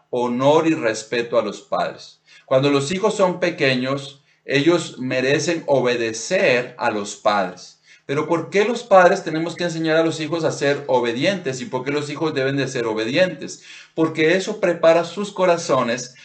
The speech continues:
para ser obedientes a Dios. Cuando un padre no se esfuerza en que su hijo sea obediente, las repercusiones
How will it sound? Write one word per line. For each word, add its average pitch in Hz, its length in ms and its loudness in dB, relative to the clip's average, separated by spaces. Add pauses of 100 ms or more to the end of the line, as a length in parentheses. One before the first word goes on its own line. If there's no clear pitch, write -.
(140)
para 127 280 4
ser 143 420 2
obedientes 113 800 -4
a 95 100 -6
Dios. 85 440 -14 (400)
Cuando 127 320 2
un 202 180 -2
padre 131 640 4 (240)
no 127 380 -2
se 185 180 0
esfuerza 147 920 2
en 160 360 -2
que 165 120 -2
su 170 220 -2
hijo 143 260 0
sea 151 280 2
obediente, 135 680 0
las 131 360 6
repercusiones 127 1500 -2